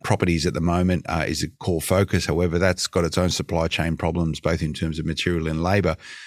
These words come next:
It's a really interesting story here. Steve Wall, interconnected on smart property investment dot com today, with investors bank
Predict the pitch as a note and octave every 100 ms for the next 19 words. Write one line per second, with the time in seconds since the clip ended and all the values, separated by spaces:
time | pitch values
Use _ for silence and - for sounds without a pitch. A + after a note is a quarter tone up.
0 | - - A#2 F#2+ E2+ - E2+ E2+ - F2+
1 | D#2+ D2 F#2+ F#2+ - - - F2 D#2 F2+
2 | E2+ C#2+ - G2 G2 - E2 D#2+ - F2
3 | - E2+ E2+ - F2+ D#2 - - D#2+ D#2
4 | D#2+ E2 F#2 E2+ A2+ - G#2+ - G2+ G2
5 | -